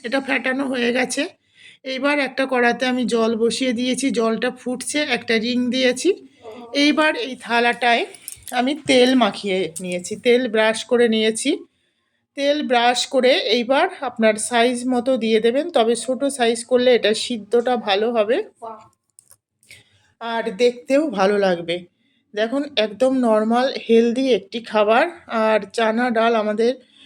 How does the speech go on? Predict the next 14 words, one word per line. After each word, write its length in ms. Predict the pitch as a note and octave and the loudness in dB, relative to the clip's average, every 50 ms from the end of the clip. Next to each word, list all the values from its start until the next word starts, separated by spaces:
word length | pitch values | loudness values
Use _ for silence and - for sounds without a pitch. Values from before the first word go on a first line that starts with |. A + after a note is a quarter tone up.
| - _ - | -20 _ -14
স্বাস্থ্যের 480 | - - A3+ G3+ G3+ - - C4+ B3+ A#3 | -6 -4 -2 -2 -2 -2 -2 -2 -2 0
পক্ষেও 480 | A3+ A#3 A#3+ A#3+ A#3+ - A#3+ B3+ B3+ A3+ | 0 0 0 0 0 0 0 0 0 0
ভীষণ 400 | G3+ G#3+ G#3 - - B3 B3 A#3+ | -2 -2 -2 -2 0 0 2 2
উপকারী। 480 | A3+ A3+ A#3 A3+ A3 A#3 A3+ A3+ B3+ | 0 0 -2 -2 0 2 2 2 2
এখানে 600 | D4+ F4 F4 C#4 A#3+ - A3 A3+ A#3 B3 B3 C4+ D4+ - _ _ _ _ _ _ _ _ _ | 2 2 2 0 0 0 0 0 2 2 0 0 -2 -6 _ _ _ _ _ _ _ _ _
চার 280 | - B3 A#3 A3+ A3+ A3 | -8 -6 -6 -4 -6 -6
পিস 300 | A3 B3+ C4+ C4 - A#3 | -4 -4 -4 -4 -4 -4
হবে, 240 | B3 A3 A3 C4+ | -2 0 0 0
আমি 200 | C4+ C4 C4 C4 | 0 0 0 -2
দিয়ে 240 | A#3+ G#3+ A#3+ B3 B3+ | -2 -2 -2 -2 -2
দিলাম। 220 | A3 B3 C4+ C#4+ C#4+ | -2 -2 -2 -2 -2
একটু 280 | C#4 B3 - - D4+ | -2 -4 -4 -4 -4
ছোট 280 | D4 D4 - B3+ A3+ B3 | -2 0 0 0 0 0
করে 380 | B3 - C4 B3+ A#3+ C#4+ E4+ | 0 2 2 2 4 2 0